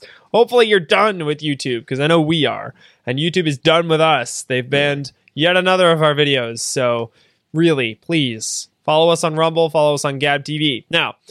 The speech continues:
if those are a, a lot of links and you're like, "Where the heck do I go to find these people?" Go to our website, which is T R D show dot net, and, uh, we got a list of links to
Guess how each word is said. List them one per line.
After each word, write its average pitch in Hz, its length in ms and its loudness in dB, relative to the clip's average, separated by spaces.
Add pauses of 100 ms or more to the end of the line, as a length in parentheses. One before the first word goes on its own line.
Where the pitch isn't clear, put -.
(280)
if 143 120 -10
those 190 260 4
are 165 400 4
a, 143 220 2
a 135 160 0
lot 151 280 0
of 147 60 0
links 147 280 -4
and 143 100 -8
you're 139 100 -4
like, 131 240 -2
"Where 143 120 0
the 143 100 0
heck 143 180 -4
do 147 120 -2
I 131 80 -2
go 135 160 0
to 127 60 -2
find 139 260 -4
these 131 120 -6
people?" 127 420 -8 (400)
Go 190 100 4
to 208 140 6
our 175 160 4
website, 151 760 -2
which 151 220 -8
is 139 140 -6
T 202 200 -2
R 185 160 0
D 175 160 -4
show 160 240 0
dot 143 320 -2
net, 160 440 -2 (100)
and, 151 260 -2
uh, 143 140 0
we 151 60 -4
got 160 120 2
a 143 40 0
list 156 260 -2
of 139 80 -8
links 147 240 -2
to - 100 -20